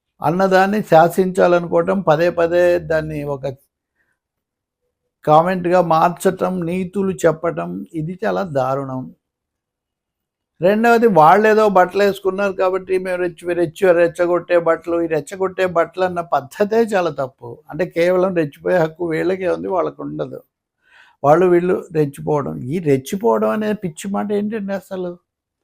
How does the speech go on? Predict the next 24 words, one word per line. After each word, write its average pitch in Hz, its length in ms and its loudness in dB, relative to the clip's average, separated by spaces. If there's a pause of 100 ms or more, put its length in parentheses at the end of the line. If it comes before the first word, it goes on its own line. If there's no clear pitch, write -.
(560)
అలాగే 208 260 6
రాత్రిపూట 185 500 6
బయట 170 360 6
తిరగకూడదు, 156 520 0
కానీ 202 180 2
నైట్ 196 280 4
డ్యూటీ 214 280 0
చేయాలని 190 640 0 (1800)
ప్రభుత్వాలేమో 196 840 4
నిర్ణయాలు 185 540 0
చేస్తాయి, 143 500 0
కానీ 220 220 0 (100)
మహిళలు 196 440 4
ఆరు 185 200 4
గంటల 175 280 -2
తర్వాత, 175 300 -2 (100)
రాత్రి 160 340 2
తర్వాత 160 360 -4
బయటికి 151 360 -4
రాకండి 143 540 -6
అని 180 180 -10
వీళ్ళు 202 240 0
నీతులు 156 440 -12
చెప్తారు. - 380 -20